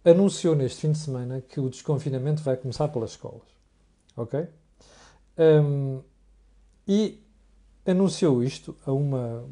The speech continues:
a um blog, não sei quantos, a um fórum promovido pela Juventude Socialista, intitulado Vencer o Futuro. Hum, e ela diz assim:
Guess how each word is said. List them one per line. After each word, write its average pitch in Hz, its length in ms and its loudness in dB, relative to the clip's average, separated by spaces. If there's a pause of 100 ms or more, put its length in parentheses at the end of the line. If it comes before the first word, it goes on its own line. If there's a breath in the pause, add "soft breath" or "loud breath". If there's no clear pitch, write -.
(760 soft breath)
a 139 60 -4
um 139 160 -2
blog, 139 480 6
não 117 140 -10
sei 131 160 -6
quantos, 156 300 0
a - 20 2
um 131 100 -2
fórum 131 380 2
promovido 120 400 -6
pela 127 180 -2
Juventude 127 360 -4
Socialista, 143 560 -4 (500 soft breath)
intitulado 135 580 -2 (140)
Vencer 143 400 2
o 127 60 2
Futuro. - 380 -12 (920 soft breath)
Hum, 147 680 8 (840)
e 180 220 4
ela 208 200 10
diz 175 200 4
assim: 110 340 -4